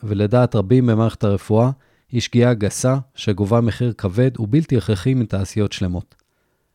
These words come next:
כשאיומים מתממשים וטעויות מתרחשות, הדרך לתאונה קצרה.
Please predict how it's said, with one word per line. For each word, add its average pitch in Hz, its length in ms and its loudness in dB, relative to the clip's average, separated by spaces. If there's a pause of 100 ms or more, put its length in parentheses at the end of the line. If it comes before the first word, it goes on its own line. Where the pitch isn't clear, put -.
(300)
כשאיומים 120 440 6
מתממשים 139 540 4
וטעויות 120 460 2
מתרחשות, 123 580 -2
הדרך 127 320 -2
לתאונה 110 380 0
קצרה. 87 320 -4